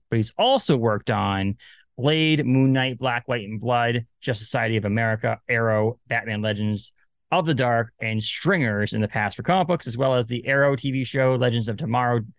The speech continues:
Supergirl, and Troll Hunters T V show, which also, the book that Troll Hunters was written, uh, based off of was co-written by former guest Daniel Kraus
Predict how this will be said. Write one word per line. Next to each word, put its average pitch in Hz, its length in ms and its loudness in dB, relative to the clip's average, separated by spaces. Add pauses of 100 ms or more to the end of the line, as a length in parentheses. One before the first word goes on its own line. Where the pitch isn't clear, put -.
(460)
Supergirl, 117 720 2
and 101 240 -6
Troll 120 400 0
Hunters 98 720 0 (300)
T 117 140 0
V 101 120 2
show, 101 220 2
which 98 200 0 (120)
also, 113 580 2 (520)
the 110 60 -4
book - 300 0
that - 160 -6
Troll 113 180 0
Hunters 101 240 -2
was 98 120 -6
written, 104 260 -4
uh, 98 320 -2
based 101 320 -2
off 95 240 -4
of 98 220 0
was 101 160 0
co-written 95 480 -2
by 90 260 -4 (240)
former 226 240 4
guest 101 340 -2
Daniel 98 280 -2
Kraus 92 420 -4